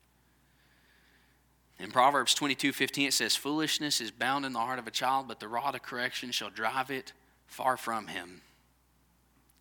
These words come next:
Children, you're supposed to be obedient. Children, you're supposed to be coachable. But remember, children, please hear me. This is a relationship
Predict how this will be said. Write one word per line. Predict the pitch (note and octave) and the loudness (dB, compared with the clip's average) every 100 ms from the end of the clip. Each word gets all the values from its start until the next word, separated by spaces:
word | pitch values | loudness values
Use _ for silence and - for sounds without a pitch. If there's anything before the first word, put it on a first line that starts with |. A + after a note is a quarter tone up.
| - | -8
Children, | - C3+ C3+ C#3 | -2 -2 -2 -4
you're | B2 | -4
supposed | - A2+ - | -4 -2 -2
to | |
be | G#2 G2 | -4 -8
obedient. | G2 C3+ E3 D#3+ D#3 - _ _ _ - | -2 -2 0 -2 -4 -12 _ _ _ -10
Children, | - C3 B2+ A#2 | -6 -4 -6 -6
you're | G#2+ | -6
supposed | - A#2 - | -4 -4 -4
to | |
be | G2 | -6
coachable. | F#2 - C3 - A2 B2+ B2+ _ _ _ _ _ _ _ _ _ _ - | -8 -6 -4 -4 -4 -10 -14 _ _ _ _ _ _ _ _ _ _ -4
But | A#2+ - | -4 -4
remember, | A#2+ A#2+ D3 C3+ G#2 F#2+ - _ | -4 -2 0 0 -4 -6 -14 _
children, | - A2+ G2+ F#2+ G2 - _ _ _ _ _ _ _ | -4 -4 -6 -12 -18 -20 _ _ _ _ _ _ _
please | A#2+ C3 C#3 | -6 -2 0
hear | C#3+ C#3 | -2 -4
me. | A2+ F#2+ | -6 -6
This | A#2 - | -2 -2
is | A#2+ | -2
a | A2 | -4
relationship | G2+ A2 C3+ - B2+ - C3+ C3 | -4 -2 0 -2 -2 -2 -2 -4